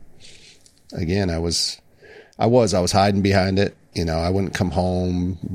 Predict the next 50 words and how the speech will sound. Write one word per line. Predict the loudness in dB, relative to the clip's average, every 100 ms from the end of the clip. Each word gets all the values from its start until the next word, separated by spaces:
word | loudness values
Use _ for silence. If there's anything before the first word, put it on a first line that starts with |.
| -6 -4
I | -4
would | -4
just, | -4 -4 -4
like, | -4 -4 -8 -4
bury | -2 0 -2
myself | -4 -2 -2 -2 -4
in | -6
work, | -4 -4 -4 -6 -8
and | -8 -8 -8
because | -4 -2 -2
of | -6
the |
problems | -4 -2 -2 -4 -6
going | -6 -4
on | -6 -6
at |
home, | -6 -4 -4 -6
and | -4
I |
didn't | -2 -2
know | -2 0
how | 0
to, | 0 -6 -6 -2
I | 0
didn't | 0
know | 0 0
what | 0 0
to | -2
do | -2 0 0
or | 0 0
how | 0
to | 2 0
address | 0 0 0 0
them | -2
healthily, | 0 -2 0 0 0 0 -4 -4
right? | -4 -2 -4
So | -2 0
I | 0
would | 0 -2
just | -2 -4
stay | -2 0 0
at, | -2 -6 -10
at | -2
the | 0
office | -2 -2 -4 -4
and | -4 -4
use | -4 -2
that | -4 -4
as | -4 -4
a, | -6 -8 -8